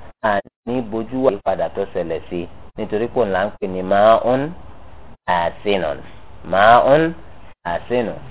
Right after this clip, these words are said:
Omi tó ṣe pé àyè ibi tó wà ló yí padà, a lè lò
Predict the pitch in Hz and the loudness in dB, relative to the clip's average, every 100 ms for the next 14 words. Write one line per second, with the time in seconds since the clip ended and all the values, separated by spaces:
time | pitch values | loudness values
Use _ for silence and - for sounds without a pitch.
0 | - - 110 110 113 127 120 113 - 131 | -16 -2 -2 0 -4 -4 -4 -6 0 0
1 | 104 90 95 - - - 117 98 92 90 | 0 -4 -10 -14 -10 0 2 2 0 -6
2 | 85 90 80 95 92 80 | -4 -4 0 0 -2 -4